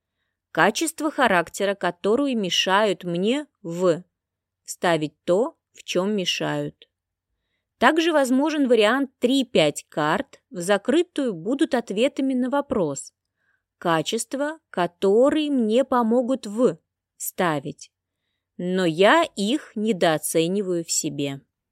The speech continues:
Упражнение "Любой запрос". Желательно использовать колоды "Звучи" или "Танец жизни", "В ритме танца", "Музыка сердца" и подобные.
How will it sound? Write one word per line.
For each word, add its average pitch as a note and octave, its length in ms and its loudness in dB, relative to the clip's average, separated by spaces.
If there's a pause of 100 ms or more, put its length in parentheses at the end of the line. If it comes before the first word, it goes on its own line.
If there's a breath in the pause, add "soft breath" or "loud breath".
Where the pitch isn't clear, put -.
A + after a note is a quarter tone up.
(320)
Упражнение A3+ 1120 0 (120)
"Любой E3+ 540 2
запрос". E3+ 760 -2 (800)
Желательно G#3+ 760 2
использовать C#4 640 -2
колоды F#3 760 0 (560)
"Звучи" G#3 800 -4 (160)
или G3+ 240 0
"Танец C4 440 -2
жизни", G#3 640 -6 (360)
"В E3 100 -6
ритме B3 360 0
танца", F#3+ 720 -6 (240)
"Музыка G3+ 480 0
сердца" C4+ 680 -4 (360)
и D#4 100 0
подобные. E3 800 -2